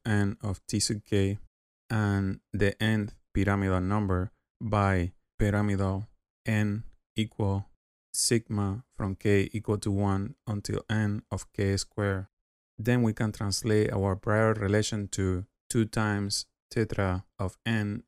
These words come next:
equal to the triangular number t sub n plus the pyramidal number n. That is a very nice relation that links triangular, tetrahedral, and pyramidal numbers. We set out to find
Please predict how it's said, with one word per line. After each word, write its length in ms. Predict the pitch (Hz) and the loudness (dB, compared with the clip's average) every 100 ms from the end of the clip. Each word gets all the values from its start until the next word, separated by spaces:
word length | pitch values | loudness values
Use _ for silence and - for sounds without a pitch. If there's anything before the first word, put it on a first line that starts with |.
| - | -6
equal 560 | 113 - 110 101 98 - - | -6 -2 -2 0 -2 -8 -6
to 380 | 104 98 95 101 _ | -2 -2 -2 -6 _
the 120 | 110 | -8
triangular 460 | 98 104 101 104 101 | -4 0 0 0 0
number 440 | 101 104 101 95 - | 0 0 -2 -4 -4
t 120 | 110 | -4
sub 200 | - - - | -4 -6 -4
n 360 | 107 104 110 - _ _ | -2 -2 -4 -10 _ _
plus 360 | 107 98 95 - | 0 0 -2 -6
the 280 | 110 101 - - | -4 -4 -4 -2
pyramidal 480 | 101 101 101 101 | 0 2 2 0
number 500 | 98 98 98 98 92 - | 0 -2 0 0 -2 -4
n. 300 | 104 95 90 - _ _ _ _ _ _ | -4 -4 -6 -12 _ _ _ _ _ _
That 100 | - | -2
is 120 | 113 - | 0 0
a 60 | |
very 260 | 101 104 101 | 0 0 0
nice 340 | 101 107 - | 0 0 -2
relation 540 | 107 98 110 107 113 101 | -2 2 2 0 -6 -4
that 160 | 110 | -2
links 460 | 104 104 101 101 - - | 0 2 0 -2 -8 -6
triangular, 800 | - 107 98 110 113 110 107 113 - | -4 -2 0 2 2 2 0 -4 -6
tetrahedral, 800 | 101 - 98 107 110 110 110 107 - | -4 -2 -2 0 0 0 0 -4 -8
and 200 | 104 101 - | -8 -6 -2
pyramidal 420 | 98 101 101 98 | 0 0 0 -2
numbers. 540 | 98 98 101 104 - - _ _ _ _ _ _ | -2 -4 -6 -8 -10 -16 _ _ _ _ _ _
We 120 | 107 113 | -2 0
set 200 | 131 123 | 2 4
out 180 | 117 - | 2 0
to 80 | |
find 540 | 110 - 107 104 101 | -6 -2 0 2 0